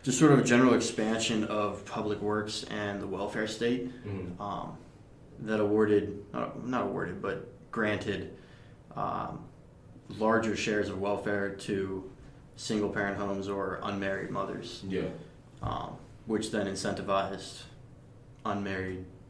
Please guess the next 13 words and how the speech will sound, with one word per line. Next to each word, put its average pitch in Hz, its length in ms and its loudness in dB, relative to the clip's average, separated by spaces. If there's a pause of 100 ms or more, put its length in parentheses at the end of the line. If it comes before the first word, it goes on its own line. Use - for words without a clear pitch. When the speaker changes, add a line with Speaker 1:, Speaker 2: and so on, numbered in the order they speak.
(600)
Speaker 1:
relationships 110 720 4
and 101 100 -2
having 98 200 2
kids. 101 380 -2
And 98 200 -6 (480)
not 139 160 4
to 143 60 0
say 120 140 2
that 104 100 4
all 104 160 6
of 104 60 6
those 95 200 2
are 92 260 -4